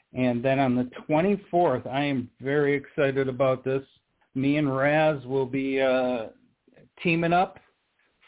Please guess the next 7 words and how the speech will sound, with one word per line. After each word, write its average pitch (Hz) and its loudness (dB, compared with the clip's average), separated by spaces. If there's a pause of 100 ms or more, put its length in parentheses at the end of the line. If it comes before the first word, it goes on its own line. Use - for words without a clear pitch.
for 139 -2
a 123 -8
little 156 -2 (160)
special 180 -2
called 147 -4
Cry 156 -4
Macho, 147 -6